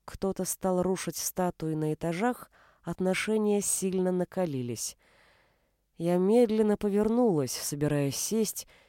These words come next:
и инстинктивно посмотрела на Люция. Серые глаза потемнели, но на губах змеилась усмешка. Див понял, что я тоже заметила. Не успела я занять свое место —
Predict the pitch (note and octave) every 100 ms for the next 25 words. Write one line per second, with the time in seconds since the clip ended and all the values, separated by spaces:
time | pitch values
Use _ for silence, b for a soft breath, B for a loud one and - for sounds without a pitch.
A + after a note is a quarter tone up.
0 | b - F#3 G3 F#3+ - F#3+ F#3 - A#3
1 | G#3 F#3+ F#3 - F#3 F3+ G3 G3 F#3+ F#3+
2 | F#3 C#3 - - B2+ A#2 A2+ _ _ _
3 | _ _ - - G#3+ G3+ G3 F#3 G3 F3
4 | F#3+ F#3+ - G#3 F3+ D3 B2 A#2+ - _
5 | _ _ _ D#3+ E3+ F#3 F3+ F3+ E3 F3
6 | E3+ G#3 F#3 D#3+ E3 D3 E3+ E3 E3 E3
7 | - F3+ - D3+ C3 - - A#2+ _ _
8 | _ _ _ _ _ - D3 F#3+ - -
9 | G#3 E3 C3+ B2+ - - C#3 C3+ C3+ D#3
10 | - D3 C3+ C3+ D3 D3 B2+ - A2+ A2+
11 | A#2 _ _ _ _ _ _ G3+ A3+ A3
12 | - C4 A#3+ A3 G#3 G#3+ A3 A3 - -
13 | F#3 G#3 A3 C4 - - C3+